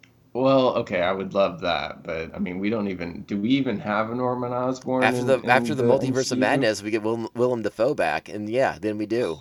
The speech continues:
Speaker 2: Boom.
Speaker 1: That would be, that would be so amazing.
Speaker 2: <laughs> Wouldn't it?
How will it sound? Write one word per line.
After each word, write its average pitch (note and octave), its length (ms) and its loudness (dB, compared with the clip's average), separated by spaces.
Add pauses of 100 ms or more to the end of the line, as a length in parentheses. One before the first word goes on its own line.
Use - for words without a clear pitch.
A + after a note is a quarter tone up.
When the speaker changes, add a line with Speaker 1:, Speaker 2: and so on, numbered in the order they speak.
(120)
Speaker 2:
Boom. G2 520 0 (100)
Speaker 1:
That G#2 120 2
would G2+ 140 0
be, - 140 -12 (160)
that G2 140 2
would F#2+ 160 -2
be F#2 100 -4
so - 220 -8
amazing. - 560 -4 (560)
Speaker 2:
<laughs> - 0 -
Wouldn't D#3 340 -2
it? G#3+ 140 -4